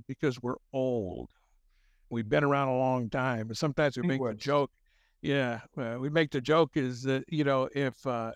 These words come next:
Speaker 1: if we haven't burned it down, it can be burned down. And, uh, we've learned a lot doing that, uh, about won't do that again. But, uh, we've both been around for a real long time.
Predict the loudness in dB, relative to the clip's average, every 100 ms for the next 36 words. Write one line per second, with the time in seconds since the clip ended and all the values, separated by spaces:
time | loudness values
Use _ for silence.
0 | -6 -6 -2 2 4 4 2 0 2 2
1 | 2 2 0 0 -2 -2 -2 -2 2 4
2 | 2 -2 -8 -14 _ _ _ -6 -2 0
3 | 0 0 -2 -4 -4 0 4 4 4 2
4 | 4 2 2 2 2 2 -4 -8 -14 _
5 | _ -6 -4 -4 -4 -2 -2 -4 -6 -4
6 | 0 2 4 4 2 0 -2 -6 _ _
7 | _ _ _ -2 -2 -6 -4 -2 -2 0
8 | 2 4 4 4 2 4 2 2 -2 -2
9 | 0 2 2 0 -2 -2 -2 -4